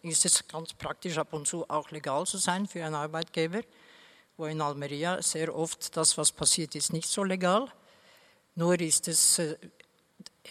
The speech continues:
handelt sich dort in den Gewächshäusern von Gemüse um, äh, unheimlich viele Leute. Wie viel sind das? Vierzig, fünfzigtausend?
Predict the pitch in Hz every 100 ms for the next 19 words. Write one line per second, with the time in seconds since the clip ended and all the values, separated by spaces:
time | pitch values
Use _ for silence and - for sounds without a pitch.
0 | 175 - - 170 165 170 185 - 180 170
1 | - - 165 160 143 147 143 139 147 220
2 | 165 151 170 - 202 185 180 - 170 160
3 | 175 156 - 147 147 151 196 - - -
4 | - - _ _ _ 180 160 156 147 139
5 | 135 - - _ _ _ _ _ - 220
6 | 196 180 165 156 165 - 147 139 135 156
7 | - 226 247 - 185 - 190 - 226 247
8 | - - 208 - - 226 196 202 - 226
9 | - 208 180 - 214